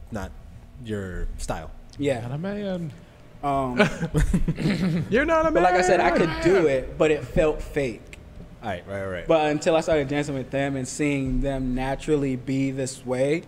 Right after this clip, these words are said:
Speaker 2: I was like, "Okay, that's what it's supposed to feel like." And even, like, there was a video we did, like, we did a video. Who came up with the choreo for that one we shot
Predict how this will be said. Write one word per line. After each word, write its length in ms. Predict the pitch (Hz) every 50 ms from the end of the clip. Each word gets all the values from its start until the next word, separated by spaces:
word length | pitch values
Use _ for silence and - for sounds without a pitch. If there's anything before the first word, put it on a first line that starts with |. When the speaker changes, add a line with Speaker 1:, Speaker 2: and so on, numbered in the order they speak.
| - - - - - - -
Speaker 2:
I 60 | 139 139
was 100 | 139 135
like, 80 | 131 131
"Okay, 240 | 127 - 151 127 120
that's 220 | 123 131 135 -
what 100 | - 117
it's 80 | 123 -
supposed 240 | - 127 117 - -
to 60 | 113
feel 260 | - - 123 120 113
like." 200 | 104 95 95 - - 165
And 100 | 160 170
even, 580 | 190 208 202 202 190 185 175 165 156 127 123 -
like, 240 | 156 160 143 135 135
there 100 | 156 160
was 120 | 165 165
a 80 | 160 143
video 340 | 135 151 151 147 147 143 139
we 100 | 139 127
did, 400 | 131 135 131 127 123 123 123 120 131 - - - - - - - - - - - - - - - -
like, 160 | 156 147 139
we 100 | 147 156
did 180 | 151 160 165 160
a 20 |
video. 560 | 147 135 147 143 139 135 131 127 127 123 127 - - - - - - - - - - - - - - - - - - - - - - - - - - - - - - - - - - - - - - - - - - - - - - - - - - - - - - -
Who 60 | 190
came 200 | - 220 208 202
up 60 | 185
with 80 | 185 175
the 60 | 165
choreo 380 | - - - 156 156 156 147 151
for 140 | - 160 147
that 160 | 143 135 123
one 300 | 120 123 123 127 127 131
we 60 | 127
shot 420 | 127 - - 131 123 123 120 120